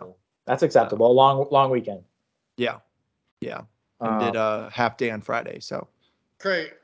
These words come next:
Speaker 3: you don't, you don't have to answer this question, but, like, do, do you have a, a relative who goes to Drake right now?
Speaker 1: Yeah, my brother goes there, but he,
Speaker 3: Okay, that's,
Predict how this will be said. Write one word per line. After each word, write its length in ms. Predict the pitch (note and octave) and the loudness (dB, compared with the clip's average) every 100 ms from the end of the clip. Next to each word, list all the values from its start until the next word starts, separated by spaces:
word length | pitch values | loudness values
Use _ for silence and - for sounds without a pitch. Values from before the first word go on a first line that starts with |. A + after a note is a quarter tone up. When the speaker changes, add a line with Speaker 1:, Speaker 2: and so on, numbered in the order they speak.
| _ | _
Speaker 3:
you 120 | E3 | -16
don't, 200 | F3 F3 - | -14 -14 -14
you 60 | D3+ | -10
don't 80 | D#3 | -8
have 80 | C#3+ | -8
to 100 | D3+ | -10
answer 140 | C#3 | -12
this 140 | B2+ | -16
question, 300 | - C#3+ - C3 | -8 -8 -8 -10
but, 120 | C3 | -6
like, 140 | C3+ | -6
do, 160 | C3+ G3+ | -6 -8
do 120 | D3 | -4
you 60 | G3+ | -4
have 140 | A#3+ | -2
a, 180 | E3 A#2 - _ - | -4 -6 -12 _ -10
a 80 | B2+ | -4
relative 380 | C3 C#3+ D#3 | -2 -2 -4
who 100 | D3+ | -8
goes 240 | C#3+ C#3+ C#3+ | -4 -6 -6
to 40 | |
Drake 280 | C#3 C#3 D3 | -6 -6 -4
right 140 | D3+ | -4
now? 220 | D3 D3+ D#3 _ _ _ _ | -4 -8 -12 _ _ _ _
Speaker 1:
Yeah, 180 | - C#3 | 2 4
my 120 | D3 | 4
brother 260 | D3 C3 B2 | 4 4 4
goes 180 | A#2+ G#2+ | 0 -4
there, 220 | A2+ A2 - | -8 -10 0
but 220 | D#3 D#3 | 0 2
he, 40 | D3 | 0
Speaker 3:
Okay, 160 | D#3+ C#3+ | 0 0
that's, 240 | D#3 - | -2 -2